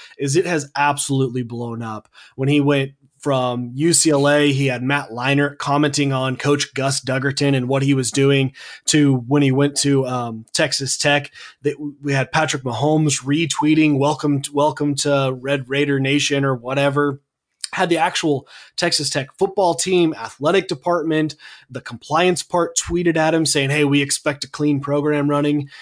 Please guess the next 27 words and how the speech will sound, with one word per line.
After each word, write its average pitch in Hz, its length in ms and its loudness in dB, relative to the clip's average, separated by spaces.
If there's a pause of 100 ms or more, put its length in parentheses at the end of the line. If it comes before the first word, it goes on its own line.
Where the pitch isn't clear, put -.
(120)
Now 143 120 0
you've 156 240 2
got 151 220 2
him 143 180 0
leaving 147 340 2
for 147 140 -6
Tennessee, 151 560 2
and 135 180 -2
Tennessee, 151 720 0 (320)
uh, 123 160 -6
the 120 140 -8
Tennessee 160 420 0
football 156 400 0
account 151 420 0 (300)
rolling 147 400 0
out 147 160 0
a 135 80 -6
tweet 151 420 0
with 131 380 -4 (480)
um, 120 560 -2 (160)
you 151 120 0
know, 120 120 -4
him 156 280 2
and 131 160 2
Phil 151 220 2
Fulmer, 147 680 2
uh, 123 400 -6